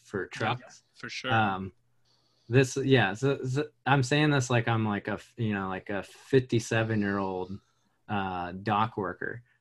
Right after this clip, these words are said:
Speaker 1: But, like,
Speaker 2: <laughs>
Speaker 1: you know, so imagine, like, a kid with, like, the kinda, like, Hot Topic-y swooped hair, a lip
Speaker 2: Sure.
Speaker 1: ring,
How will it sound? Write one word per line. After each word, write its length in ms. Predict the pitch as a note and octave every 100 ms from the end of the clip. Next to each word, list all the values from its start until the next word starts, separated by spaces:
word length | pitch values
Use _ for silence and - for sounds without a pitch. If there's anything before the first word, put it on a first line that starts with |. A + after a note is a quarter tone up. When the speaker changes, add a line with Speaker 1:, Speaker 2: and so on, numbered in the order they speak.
| -
Speaker 1:
But, 320 | D3+ A#2+ A#2 A2+
like, 360 | A2+ A2+ G#2
Speaker 2:
<laughs> 340 | - _ _ -
Speaker 1:
you 120 | B2+
know, 180 | A#2 A2
so 200 | - C#3
imagine, 400 | C3+ C#3+ D3+ D#3
like, 160 | C#3+ B2+
a 40 |
kid 280 | B2 C3+ C3
with, 180 | B2 A#2+
like, 420 | A2+ G2+ F#2+ - B2 A#2+
the 100 | A2+
kinda, 260 | B2 A2+
like, 260 | G#2 F#2+ - _ -
Hot 220 | - A#2+
Topic-y 460 | C3+ B2+ B2 B2 A2
swooped 380 | - C3 B2+ B2
hair, 400 | A#2+ A2+ A2 G#2+
a 80 | A#2+
lip 280 | A2 A#2+ B2+
Speaker 2:
Sure. 60 | B2+
Speaker 1:
ring, 460 | A#2 A2+ G#2+ G#2